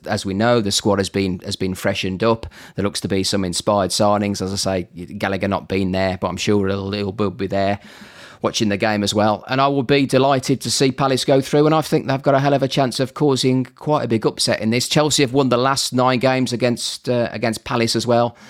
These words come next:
They did beat, when I was a lad back in nineteen seventy-six, they beat Chelsea in the fifth round with a certain Peter Taylor getting on the score sheet twice with an assist. So I think there could be a shock in this one.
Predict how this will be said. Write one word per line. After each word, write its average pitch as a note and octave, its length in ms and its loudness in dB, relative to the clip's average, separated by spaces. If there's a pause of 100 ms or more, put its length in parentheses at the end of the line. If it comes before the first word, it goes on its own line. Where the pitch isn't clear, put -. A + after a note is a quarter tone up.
(300)
They G2 180 -6
did B2+ 320 0
beat, A#2+ 420 2
when A#2+ 120 4
I B2+ 60 4
was B2+ 160 2
a A#2+ 60 4
lad B2 180 2
back B2+ 220 -2
in B2 80 4
nineteen C3+ 420 4
seventy-six, C3 800 2
they A#2+ 140 4
beat A#2 220 2
Chelsea A#2 380 2
in A2+ 60 4
the A2 80 2
fifth - 320 -2
round C3 400 2
with G#2+ 120 0
a A2 40 2
certain A2+ 320 2
Peter C3+ 360 2
Taylor B2+ 500 -2 (500)
getting G2 220 0
on G2 80 0
the G2+ 80 -2
score G#2 240 2
sheet G#2 260 0
twice G2+ 320 0
with G2 120 -2
an G2 100 0
assist. - 420 -4
So G#2+ 280 -6 (280)
I A2 100 -8
think A2 180 -10
there A2+ 40 -16
could G#2+ 120 -10
be F#2+ 80 -6
a - 20 -8
shock G2+ 240 -10
in F2 60 -8
this F2 160 -10
one. - 100 -20